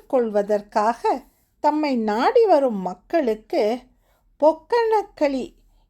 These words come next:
என்ற அரிய மருந்து களியை தன் பொக்கண பையிலிருந்து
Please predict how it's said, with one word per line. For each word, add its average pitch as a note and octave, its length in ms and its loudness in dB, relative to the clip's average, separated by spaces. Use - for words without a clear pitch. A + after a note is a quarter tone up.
என்ற A#3+ 380 0
அரிய C4+ 360 2
மருந்து D#4+ 500 0
களியை A#3+ 600 -2
தன் C4+ 260 2
பொக்கண G#4 600 2
பையிலிருந்து A#3+ 920 -2